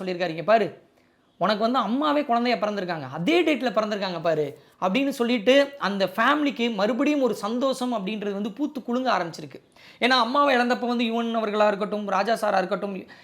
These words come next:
கார்த்திக் ராஜா சாரா இருக்கட்டும், பவதாரணி, இவங்க எல்லாருமே, ஏன்னா எல்லாருமே அவங்க அம்மா கிட்ட அவ்வளோ க்ளோஸ்.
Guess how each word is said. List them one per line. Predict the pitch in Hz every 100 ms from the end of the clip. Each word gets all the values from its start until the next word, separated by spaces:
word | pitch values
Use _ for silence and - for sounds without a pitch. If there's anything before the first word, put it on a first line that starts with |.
| _ -
கார்த்திக் | 220 220 226
ராஜா | 208
சாரா | 202 196
இருக்கட்டும், | 196 208
பவதாரணி, | 185 214 233 220 226
இவங்க | 208 185
எல்லாருமே, | 254 320 302 262
ஏன்னா | 240 294
எல்லாருமே | 214 262 311 349 330 294
அவங்க | 311 254
அம்மா | 226 269
கிட்ட | 247 208
அவ்வளோ | 208 202
க்ளோஸ். | 214 202